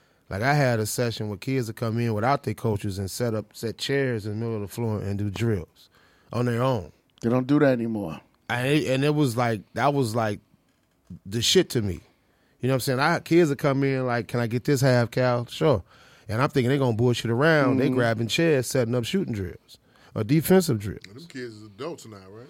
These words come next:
Speaker 1: Yeah, they're adults now. These the Hall brothers, the Simeon boy. You know what I'm saying? I
Speaker 3: Yeah,
Speaker 1: had them
Speaker 3: these kids
Speaker 1: kids.
Speaker 3: adults now, man.
Speaker 2: But even, like, but
Speaker 1: But
Speaker 2: again,
Speaker 1: the era,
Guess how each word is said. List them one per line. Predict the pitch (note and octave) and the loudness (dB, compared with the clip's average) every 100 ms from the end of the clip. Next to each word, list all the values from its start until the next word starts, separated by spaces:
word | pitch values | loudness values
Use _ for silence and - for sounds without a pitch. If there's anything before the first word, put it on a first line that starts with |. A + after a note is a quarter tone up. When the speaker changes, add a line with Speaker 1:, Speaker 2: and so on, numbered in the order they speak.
| - | 0
Speaker 1:
Yeah, | D3 D#3+ | 6 8
they're | C3+ D#3+ | 8 4
adults | A#2 E3 F#3 | 6 4 6
now. | C3+ | 4
These | D#3+ | 4
the | D#3+ | 6
Hall | D#3 F#3 F3+ | 8 8 8
brothers, | B2+ A#2 F2 - | 6 4 2 -6
the | - | -4
Simeon | - F#3+ F3+ D3+ B2+ | 2 6 8 8 6
boy. | A2 G2 E2+ | 2 0 -2
You | B2+ | -2
know | |
what | D3+ | 0
I'm | |
saying? | D3 D#3+ | 2 2
I | |
Speaker 3:
Yeah, | E3 | 4
Speaker 1:
had | D3 C#3 | 4 4
them | F#3+ | 2
Speaker 3:
these | E3 C#3+ | 4 0
kids | A#2 | 0
Speaker 1:
kids. | A#2 | -2
Speaker 3:
adults | A#2 E3+ B2+ | 2 4 2
now, | B2 D#3+ C3+ | -2 -2 -2
man. | A2 G#2 G#2+ A2+ | -6 -12 -14 4
Speaker 2:
But | F3 F3 | 10 12
even, | A#3 A3+ G#3 | 12 8 4
like, | - F3+ E3 | 2 -4 0
but | F3 D#3+ | 4 6
Speaker 1:
But | F#3 | 8
Speaker 2:
again, | A3+ G#3 E3 | 8 8 8
Speaker 1:
the | |
era, | G3+ C#4+ | 8 8